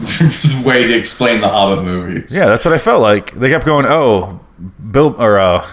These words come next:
Speaker 2: was it Bilbo Baggins? It's about him,
Speaker 1: Yeah.
Speaker 2: right?" And I'm
Speaker 1: Bilbo.
Speaker 2: like, "Oh, but it's not Ian McKellen, so," or, uh,
Speaker 1: No, he's in
Speaker 2: Ian,
Speaker 1: it.
Speaker 2: Ian, uh,
Speaker 1: Uh, Frodo.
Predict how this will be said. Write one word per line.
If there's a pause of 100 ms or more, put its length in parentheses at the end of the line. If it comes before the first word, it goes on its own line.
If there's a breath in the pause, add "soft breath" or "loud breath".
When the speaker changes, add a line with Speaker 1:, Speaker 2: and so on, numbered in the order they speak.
(120)
Speaker 2:
was
it (460)
Bilbo
Baggins?
It's
about
him,
Speaker 1:
Yeah.
Speaker 2:
right?" (300)
And
I'm
Speaker 1:
Bilbo.
Speaker 2:
like,
"Oh, (260 soft breath)
but
it's
not
Ian
McKellen,
so,"
or,
uh,
Speaker 1:
No,
he's
in
Speaker 2:
Ian,
Speaker 1:
it.
Speaker 2:
Ian,
uh, (1400)
Speaker 1:
Uh,
Frodo.